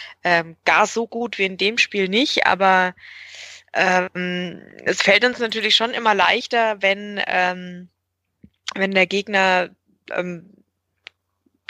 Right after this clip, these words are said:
gern den Ball hat und auch gern spielen will, ähm, und dann können wir uns, können wir da ganz gut erstmal dazwischen gehen und dann viel draus machen. Ähm, das liegt,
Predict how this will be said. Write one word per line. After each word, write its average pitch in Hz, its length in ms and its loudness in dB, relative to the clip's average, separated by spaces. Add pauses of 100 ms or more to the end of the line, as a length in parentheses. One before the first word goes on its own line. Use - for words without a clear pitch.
(120)
gern 190 240 2
den 226 140 0
Ball 190 260 2
hat 240 180 2
und 190 140 -10
auch - 180 -8
gern 190 180 -2
spielen 247 400 -4
will, 269 360 4
ähm, 208 280 0
und - 140 -12 (100)
dann - 140 -10
können 208 200 -4
wir 196 80 0
uns, 190 120 -8 (340)
können 202 180 -4
wir 196 80 2
da 185 180 4
ganz 180 260 -2
gut - 360 0 (440)
erstmal 202 280 0
dazwischen 220 400 2
gehen 220 240 2
und 202 240 -2
dann 190 420 -2 (260)
viel 214 200 -2
draus 185 240 2
machen. 208 400 -2 (600)
Ähm, 185 580 2
das 196 160 0
liegt, 277 200 2